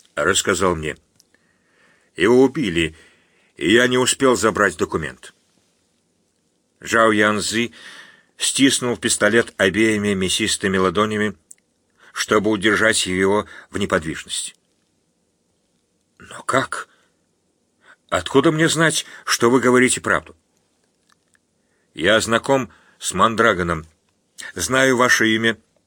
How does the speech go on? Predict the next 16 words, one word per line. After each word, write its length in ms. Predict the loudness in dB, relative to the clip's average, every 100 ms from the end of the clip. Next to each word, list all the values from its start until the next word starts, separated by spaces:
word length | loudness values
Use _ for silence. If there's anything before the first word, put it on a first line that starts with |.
| _ _ _ _ _ -20 -18 -4
и 120 | -2
сам 380 | 0 2 2 2
приехал 420 | 0 2 2 0
сюда, 340 | -2 0 0 0
чтобы 360 | 0 2 2
отыскать 800 | 0 -2 -2 -2 0 0 0 -6 -12
декларацию». 760 | -10 -6 -2 -2 -4 -14 -16 _ _ _ _ _ _ _ _ _ _ _ _ _ _ -12
Джао 440 | -2 2 4 4
моргнул. 560 | 4 0 0 -2 -2 -6 _ -20 -20 _ _ _ _ _ _ _ -6
Его 220 | 0 2
рука, 420 | 2 2 2 2
державшая 960 | 0 0 2 2 4 2 4 2 2 -2 -12 -6
Зигзаур, 720 | -2 0 2 2 4 2 -4 _ _ _ _ _ _ _ _ _ -2
повисла 540 | 0 0 -2 -2 -2
вдоль 240 | 0 -2
туловища. 520 | -4 -12 -10 -10 -10